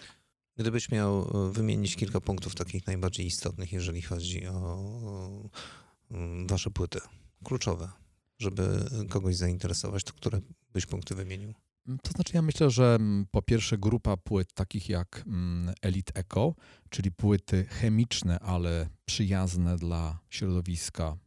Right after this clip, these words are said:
Speaker 2: Mówię, mówimy o zredukowaniu ilości zużywanej chemii i zredukowania, e, mm, czasu mycia i wydłużenia jednocześnie okresów pomiędzy konserwacją wywoływarki. No i oczywiście druga grupa płyt to płyty,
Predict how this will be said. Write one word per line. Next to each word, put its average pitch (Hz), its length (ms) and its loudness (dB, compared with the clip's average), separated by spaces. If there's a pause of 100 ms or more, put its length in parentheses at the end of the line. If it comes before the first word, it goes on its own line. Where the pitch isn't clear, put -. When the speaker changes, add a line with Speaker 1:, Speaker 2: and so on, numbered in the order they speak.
(260)
Speaker 2:
Mówię, 85 260 -4
mówimy 87 360 2
o 87 100 -2 (180)
zredukowaniu 90 800 0
ilości 85 380 -2
zużywanej 85 500 -2
chemii 82 400 -2 (240)
i 101 200 2 (480)
zredukowania, 90 880 0 (360)
e, 87 40 0
mm, 82 600 0 (120)
czasu 95 340 2
mycia 90 460 2 (100)
i 113 140 4
wydłużenia 107 580 2
jednocześnie 87 520 -2
okresów 92 560 0
pomiędzy 87 500 0
konserwacją 82 720 -2
wywoływarki. 80 920 -2 (400)
No 165 80 4
i 202 60 8
oczywiście 156 420 4
druga 117 480 4
grupa 95 360 0
płyt 92 380 0
to 92 180 -2
płyty, 87 600 0